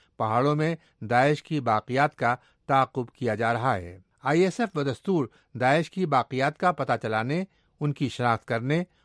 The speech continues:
اور ان کو تباہ کرنے میں مصروف ہے۔ اس کے ساتھ ساتھ موذی عناصر کے حملوں سے سڑکوں اور بنیادی ڈھانچے کو بھی محفوظ بنا رہے ہیں۔ صرف اگست کے پہلے ہفتے میں آئی ایس ایف نے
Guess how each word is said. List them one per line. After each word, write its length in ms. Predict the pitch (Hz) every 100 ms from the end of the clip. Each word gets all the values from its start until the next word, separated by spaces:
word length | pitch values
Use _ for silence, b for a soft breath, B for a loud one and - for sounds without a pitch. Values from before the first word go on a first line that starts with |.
| -
اور 220 | 135 127
ان 140 | 147 156
کو 160 | 139
تباہ 240 | 120 113 107
کرنے 320 | 113 131 156
میں 240 | 113 123 - 127
مصروف 460 | 135 180 156 -
ہے۔ 120 | 87 - _ _ _ -
اس 120 | -
کے 100 | 180
ساتھ 240 | 170 165
ساتھ 280 | - 180 -
موذی 340 | 143 151 185
عناصر 340 | 160 131 123 160
کے 140 | 160
حملوں 260 | 123 131 160 -
سے 140 | 190 b b _ -
سڑکوں 480 | 135 135 170 180 -
اور 220 | 127 120
بنیادی 580 | 107 120 123 143 151 143
ڈھانچے 320 | 95 107 156 151
کو 140 | 160
بھی 200 | 127 156 b b b
محفوظ 460 | 113 127 - 156 104 _ _ -
بنا 280 | 113 123 113
رہے 260 | 123 139 110
ہیں۔ 200 | 90 76 - _ b b -
صرف 180 | 202 175
اگست 280 | 170 208 -
کے 140 | 190
پہلے 340 | 156 143 131
ہفتے 240 | 127 - 165
میں 180 | 170 175
آئی 220 | 135 123
ایس 180 | 120 165
ایف 160 | -
نے 140 | 180